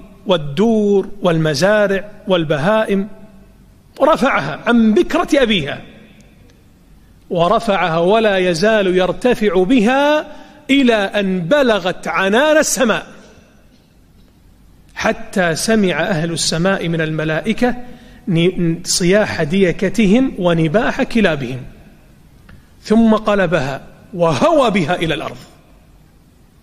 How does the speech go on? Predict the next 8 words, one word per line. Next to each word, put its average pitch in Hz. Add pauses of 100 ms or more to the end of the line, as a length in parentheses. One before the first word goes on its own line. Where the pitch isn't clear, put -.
(1800)
وأتبعهم 170
بعد 151
ذلك 170
حجارة 160 (480)
من 160
سجيل. 196 (500)
سجيل 196
كلمة 185